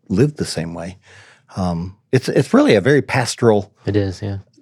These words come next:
Speaker 1: but it's all built on the anthropology. And I guess that's what we're trying to say to the listener is, "Well, I don't need to listen." No, you do, because it's, it heads somewhere very, very practical to your life.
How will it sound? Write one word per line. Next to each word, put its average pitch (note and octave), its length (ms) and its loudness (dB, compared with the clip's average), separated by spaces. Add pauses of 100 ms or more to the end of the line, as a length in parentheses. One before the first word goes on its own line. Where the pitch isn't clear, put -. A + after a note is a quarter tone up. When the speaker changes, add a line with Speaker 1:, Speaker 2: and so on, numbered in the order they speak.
(140)
Speaker 1:
but C3 120 4
it's A#2+ 160 0
all C#3+ 120 4
built B2+ 320 4
on A2 140 2
the A#2 80 2
anthropology. A2+ 800 0
And F#2 100 0
I G#2 60 2
guess A#2 220 0
that's C#3+ 200 0
what A#2+ 100 4
we're G#2+ 100 2
trying A#2 300 0
to F#2 140 2
say B2 300 2
to A2 160 2
the F2+ 180 -2
listener A#2+ 400 2
is, F2+ 220 2 (340)
"Well, B2 120 6
I A#2+ 160 4
don't A2+ 180 2
need G#2 120 2
to G2 60 2
listen." A#2 400 0
No, D3 120 4
you B2+ 160 4
do, B2+ 280 4
because G#2 600 0
it's, - 340 -2 (540)
it A#2+ 240 2 (560)
heads E3 300 2
somewhere F#2 440 2
very, B2+ 280 2
very A#2+ 200 0
practical G#2 640 -4
to - 160 -6
your F2+ 160 0
life. G2 360 0